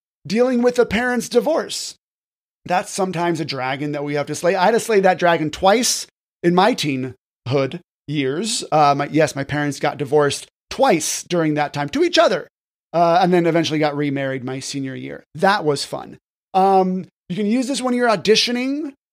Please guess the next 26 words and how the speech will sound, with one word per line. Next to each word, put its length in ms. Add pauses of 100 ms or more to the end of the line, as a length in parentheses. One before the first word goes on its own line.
(120)
and, 440
or 200
trying 420
out 240
for 360 (180)
certain 320
sports 480
teams, 640 (300)
uh, 340
for 200
tests 500
that 140
are 100
coming 400
up, 340 (460)
interviews, 1120 (340)
anything 640
that 220
is 80
gonna 160
cause 300
some 120
fear, 460
worry, 420
and 100
anxiety 720